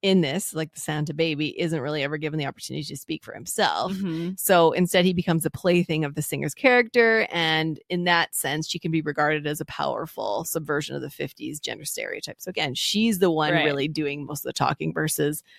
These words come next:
Speaker 1: I would feel like the guy does more of the talking in the Baby It's Cold Outside, right?
Speaker 2: Yeah.
Speaker 1: Or more like talking over.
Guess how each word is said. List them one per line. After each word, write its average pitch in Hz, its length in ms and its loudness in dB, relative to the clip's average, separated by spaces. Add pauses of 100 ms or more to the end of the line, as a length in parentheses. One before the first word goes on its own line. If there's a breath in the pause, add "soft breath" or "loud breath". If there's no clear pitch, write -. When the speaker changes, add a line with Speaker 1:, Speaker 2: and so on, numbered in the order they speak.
(220 soft breath)
Speaker 1:
I - 60 4
would 170 140 4
feel 165 120 2
like 160 140 2
the 156 80 -2
guy 156 240 8
does 156 160 0
more 147 120 2
of 151 40 2
the 147 60 2
talking 143 420 -4
in 135 160 -8
the 127 400 -2
Baby - 240 -2
It's - 100 -6
Cold 65 220 0
Outside, - 340 -2
right? 80 240 0
Speaker 2:
Yeah. 151 360 4 (300)
Speaker 1:
Or 180 60 4
more 160 200 2
like - 180 -6
talking 147 340 -4
over. 147 540 -4